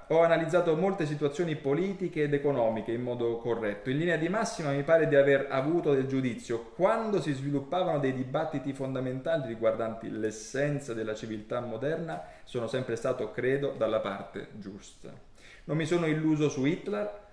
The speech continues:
non mi sono illuso su Stalin. Non ho creduto che la Francia potesse rinnovarsi con l'Algeria francese." Tutto questo, per così dire, va a mio favore. Non è presunzione, credo che sia vero e lo dico semplicemente in modo distaccato.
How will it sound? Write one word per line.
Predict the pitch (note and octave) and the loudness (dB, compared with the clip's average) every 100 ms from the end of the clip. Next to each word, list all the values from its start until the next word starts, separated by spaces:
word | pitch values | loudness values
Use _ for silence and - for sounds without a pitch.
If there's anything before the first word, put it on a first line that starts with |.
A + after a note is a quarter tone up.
| - - | -20 -4
non | C#3 D3 | 0 2
mi | D3+ C#3 | 2 2
sono | D3+ D3+ D3+ | 4 4 4
illuso | D3 C#3+ B2+ B2+ | 2 2 0 -4
su | C3 B2+ | -6 -8
Stalin. | - A#2 G#2+ G2+ F#2+ G2 G2 | -4 -2 0 -2 -4 -6 -8
Non | C#3 C3 E3+ | -4 -2 0
ho | F#3+ | 0
creduto | - D3+ D#3 D3+ C3 | 2 2 0 2 0
che | B2 | 0
la | B2 A#2+ | 0 2
Francia | D3 F3 G3+ F#3 D#3 | 2 2 0 -2 -2
potesse | B2+ C3+ - A#2+ | 0 0 -2 -6
rinnovarsi | A#2+ B2 C3+ C#3+ C#3+ C#3 | -4 -2 2 2 0 -4
con | A2 G#2+ | -4 -2
l'Algeria | G#2+ G#2+ G#2+ G#2+ | -2 -2 -2 -4
francese." | - G#2 - - - - - - - | -4 -8 -8 -10 -10 -14 -18 -20 -12
Tutto | D3+ D3+ | -6 -4
questo, | D#3+ E3+ - B2 | -2 -2 -4 -8
per | - C3+ C3+ | -6 -8 -6
così | C3 C3 C3 C3+ | -8 -6 -8 -6
dire, | D#3 F3+ C3 A2+ - - | -4 -2 -2 -4 -8 -16
va | A#2+ C3 - | 0 0 0
a | A#2+ | -4
mio | A#2 A2 | -6 -4
favore. | A2+ G#2 F#2+ F#2+ - - - - - - - | -2 -2 -2 -4 -6 -16 -20 -20 -20 -20 -12
Non | G#2 G#2 | -6 -2
è | B2+ A2 - - - - | -2 -4 -10 -18 -20 -10
presunzione, | A2+ G#2 G#2 G2+ - G#2 F#2+ G2 | -6 -4 -6 -8 -8 -6 -6 -6
credo | G2+ C#3 B2+ | -2 0 0
che | A2 A2+ | -4 -8
sia | - A#2 | -4 -4
vero | A#2+ C#3 E3+ E3+ | 0 0 0 -2
e | B2 | -4
lo | G#2+ | -6
dico | A2 G#2+ | -4 -6
semplicemente | A2 G#2+ A2 A#2+ G2+ F#2+ F#2 | -6 -10 -10 -8 -6 -6 -6
in | A2+ | -6
modo | G#2 G2+ G#2+ - - | -4 -2 -2 -4 -6
distaccato. | G#2 G2 - G#2+ - - A2+ - | -10 -10 -6 -6 -6 -14 -14 -16